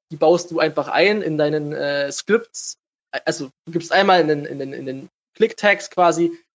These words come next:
in Google Search, fügst du das ein, du kannst dann auch einen Impression-Tag, ähm, oder die Impressions runterladen, quasi in hohe laden zu Facebook-Attribution.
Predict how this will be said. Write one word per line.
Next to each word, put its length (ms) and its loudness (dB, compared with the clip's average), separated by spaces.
in 200 4
Google 260 -2
Search, 500 2
fügst 240 -12
du 40 2
das 100 -2
ein, 180 0
du 60 -2
kannst 220 -4
dann 80 -2
auch 100 0
einen 80 -6
Impression-Tag, 680 0
ähm, 420 2
oder 120 -6
die 140 -4
Impressions 380 -2
runterladen, 500 4
quasi 200 -2
in 100 -10
hohe 200 4
laden 200 2
zu 120 -12
Facebook-Attribution. 840 -4